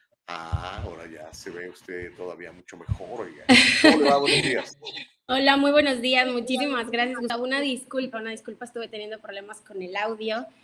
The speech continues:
Speaker 2: Eh, pero aquí estamos de regreso. Les agradezco muchísimo la invitación. Estoy muy contenta de estar aquí de nuevo con ustedes y, pues, listísima para, para ver qué nos tiene preparado Carito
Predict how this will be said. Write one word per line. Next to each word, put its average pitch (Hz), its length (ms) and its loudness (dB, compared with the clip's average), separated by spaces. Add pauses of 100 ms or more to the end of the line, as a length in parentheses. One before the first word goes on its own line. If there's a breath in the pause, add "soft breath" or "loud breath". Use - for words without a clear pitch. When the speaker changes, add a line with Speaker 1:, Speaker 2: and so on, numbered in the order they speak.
(340 soft breath)
Speaker 2:
Eh, 202 180 -2
pero 202 140 -4
aquí 196 200 -4
estamos 226 300 -4
de 226 100 -2
regreso. 214 440 -4
Les 226 180 -4
agradezco 214 480 -4
muchísimo 254 540 -4
la 240 100 0
invitación. 202 600 -4
Estoy 220 220 -6
muy 208 120 -4
contenta 202 400 -6
de 202 60 -4
estar 185 220 -8
aquí 185 200 -10
de 196 100 -6
nuevo 196 260 -4
con 185 200 -8
ustedes 220 600 -2
y, 196 100 -10
pues, 180 340 -10 (400 soft breath)
listísima 226 680 -2
para, 180 460 2 (540)
para 185 240 2
ver 214 200 2
qué 226 120 0
nos 226 220 -4
tiene 220 180 -2
preparado 208 560 -4
Carito 247 580 -2